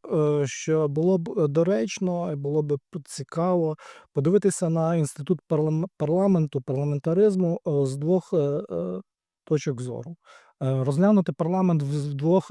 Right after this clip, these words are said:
іпостасях. По-перше, як, е, державний інститут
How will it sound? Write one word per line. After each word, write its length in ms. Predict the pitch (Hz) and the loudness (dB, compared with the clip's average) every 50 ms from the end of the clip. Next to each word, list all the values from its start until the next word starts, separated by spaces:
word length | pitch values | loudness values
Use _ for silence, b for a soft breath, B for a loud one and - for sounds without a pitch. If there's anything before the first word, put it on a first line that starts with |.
| - | -6
іпостасях. 880 | - 156 127 - 156 127 - - - - 73 - - - - 208 - _ _ _ B B B B B B B | -4 -4 -2 -2 -2 -4 -4 -8 -12 -10 -10 -10 -10 -14 -18 -20 -20 _ _ _ B B B B B B B
По-перше, 460 | - 131 - 190 196 185 - - 180 | -8 -4 0 2 2 2 2 2 2
як, 260 | 175 175 175 170 170 151 - - | 4 4 4 2 0 -2 -4 -4
е, 320 | 214 170 156 151 151 147 | 0 0 2 2 2 2
державний 600 | 143 139 170 165 165 165 143 139 135 135 139 151 170 | 2 2 0 0 2 0 0 0 0 0 0 0 0
інститут 560 | 185 190 - - - 202 - - 226 226 226 | 0 0 -2 -2 -6 -6 -6 -6 -6 -8 -8